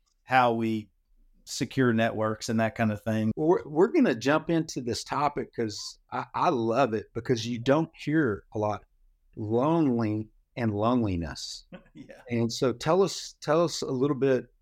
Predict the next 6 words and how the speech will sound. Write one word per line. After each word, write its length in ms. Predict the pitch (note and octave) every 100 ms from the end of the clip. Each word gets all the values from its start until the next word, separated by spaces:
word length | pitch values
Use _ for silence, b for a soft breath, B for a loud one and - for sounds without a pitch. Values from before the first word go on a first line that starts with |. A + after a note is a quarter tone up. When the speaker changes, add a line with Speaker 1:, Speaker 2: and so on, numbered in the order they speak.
| _
Speaker 2:
your 200 | - C3
story, 840 | D#3+ - - C#3+ C#3+ D3 C#3+ C#3 -
your 200 | A2 C#3+
journey 680 | B2+ B2+ B2 C3+ C3+ C3 B2+ _ _ _ _ _ A#2+
with 180 | A#2
those, 460 | A#2+ A#2 B2 B2